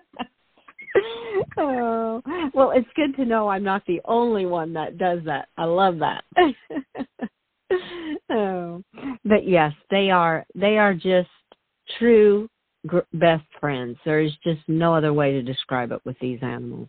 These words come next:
They are just, they are incredible. They, they were created to bring so much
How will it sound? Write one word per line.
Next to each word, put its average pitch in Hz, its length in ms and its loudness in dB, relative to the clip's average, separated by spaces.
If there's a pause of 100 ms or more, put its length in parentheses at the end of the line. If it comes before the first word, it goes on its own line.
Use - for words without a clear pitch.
They 151 200 6
are 131 120 4
just, 135 240 0 (680)
they 208 180 6
are 208 140 4
incredible. 139 600 -4 (240)
They, 147 440 0 (420)
they 190 140 6
were 196 160 2
created 165 680 0 (280)
to 156 80 -4
bring 147 360 -2 (100)
so 165 120 -2
much 156 180 -2